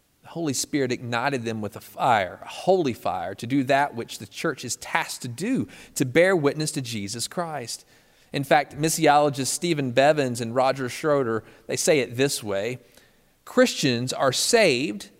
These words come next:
to save, reconciled in order to reconcile."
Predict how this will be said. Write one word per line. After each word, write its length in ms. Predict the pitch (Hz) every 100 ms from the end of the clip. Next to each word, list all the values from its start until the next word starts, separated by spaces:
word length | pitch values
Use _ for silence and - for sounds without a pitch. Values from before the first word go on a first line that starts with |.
| -
to 100 | 214
save, 720 | - 262 294 220 - _ _ _ _ _ _ _ _ _ _ _
reconciled 1200 | 123 135 208 233 180 131 - 95 85 90 101 117 -
in 220 | 117 110 -
order 480 | 139 135 98 92 95 _ _ _ _
to 100 | -
reconcile." 960 | 117 117 117 110 95 - 80 - - -